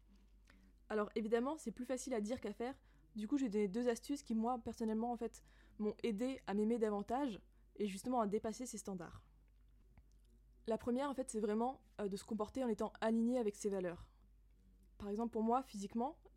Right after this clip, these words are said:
je sais qu'il y a plein de choses, comme tout le monde, j'ai des complexes, des choses que je peux pas changer parce que, bah, mon corps est tel qu'il est, et que même avec le sport, ça changerait pas parce que c'est une question de morphologie, en fait.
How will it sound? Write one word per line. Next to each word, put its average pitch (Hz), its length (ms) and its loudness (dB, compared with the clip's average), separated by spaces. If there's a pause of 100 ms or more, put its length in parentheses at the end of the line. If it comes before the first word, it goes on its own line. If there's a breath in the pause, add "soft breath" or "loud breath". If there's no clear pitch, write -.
je - 80 -16
sais 247 140 -4
qu'il 226 80 -2
y - 20 4
a 202 40 2
plein 226 180 0
de 220 40 -4
choses, 247 220 -4
comme 202 140 0
tout 220 120 -4
le 220 80 2
monde, 240 180 -2
j'ai 214 140 0
des 202 100 2
complexes, 247 380 -2
des 214 60 -4
choses 262 180 -6
que 233 80 -6
je - 60 -6
peux 190 100 -4
pas 233 140 0
changer 220 280 0
parce 226 140 -6
que, - 80 -8
bah, 185 140 -2
mon 185 100 -2
corps 247 200 -2
est 220 60 -2
tel 190 140 -2
qu'il 190 180 -6
est, 254 140 0 (400 soft breath)
et 202 60 0
que 220 60 2
même 226 100 6
avec 208 140 0
le 208 60 0
sport, 269 220 0
ça - 80 -6
changerait 208 240 -2
pas 262 120 -2
parce 269 100 -6
que 202 60 -14
c'est 214 60 -4
une 214 60 -2
question - 180 -6
de 247 40 0
morphologie, 208 500 0
en 175 60 -8
fait. - 240 -14